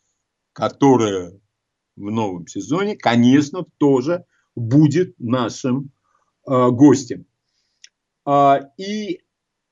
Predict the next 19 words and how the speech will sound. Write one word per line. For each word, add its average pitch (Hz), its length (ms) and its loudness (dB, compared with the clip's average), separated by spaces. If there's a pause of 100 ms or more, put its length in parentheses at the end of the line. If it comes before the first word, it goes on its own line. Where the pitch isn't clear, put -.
(160)
как 175 220 0
я 269 160 4
полагаю, 120 640 -4
я 208 140 2
повторю 135 360 -6
ещё 90 320 -18
раз, - 220 -20
канал 135 400 -2
"Кто - 240 -8
есть 104 160 -10
кто", 202 380 -8 (340)
седьмое 139 680 -2
июля, 156 840 -2 (760)
принадлежит 143 880 -2
это 104 200 -12
творение 202 800 0 (1120)
фирме, 151 640 -2 (400)
которая 87 360 -16
называется 113 760 -8